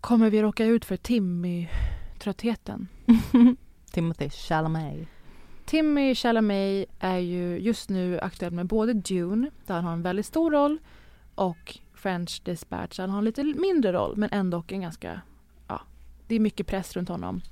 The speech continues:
Speaker 1: Och jag har tänkt på att det är så talande för hur medier och kultur funkar i stort, att oavsett hur begåvad någon är, det finns något intervall där. Börjar den synas lite mer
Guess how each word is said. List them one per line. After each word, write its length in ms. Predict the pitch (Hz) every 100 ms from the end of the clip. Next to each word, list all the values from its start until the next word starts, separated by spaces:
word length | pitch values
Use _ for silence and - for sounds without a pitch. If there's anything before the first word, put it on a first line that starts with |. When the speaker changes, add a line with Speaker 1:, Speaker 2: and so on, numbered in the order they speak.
| - -
Speaker 1:
Och 60 |
jag 80 | 226
har 60 | 233
tänkt 240 | 311 320
på 80 | 240
att 60 |
det 80 | 233
är 20 |
så 80 | 208
talande 460 | - 226 214 226 262
för 220 | - 185
hur 80 | 190
medier 720 | 196 196 180 175 180 175 180 - - - - -
och 320 | 190 185 -
kultur 480 | - 196 196 180 175
funkar 380 | - 190 170 180
i 60 |
stort, 640 | - - - 440 - - - - - - -
att 200 | 226 -
oavsett 580 | 320 294 233 262 320 -
hur 60 |
begåvad 680 | 208 214 294 359 415 359 262
någon 300 | 185 170 170
är, 300 | - - - - - - - -
det 100 | -
finns 320 | 254 320 339 -
något 100 | 269
intervall 580 | 269 294 302 370 311
där. 240 | 185 90 92
Börjar 360 | 190 233 214
den 140 | 285 339
synas 760 | - 285 226 269 294 - - -
lite 520 | 226 269 254 220 359
mer 380 | 359 320 302 311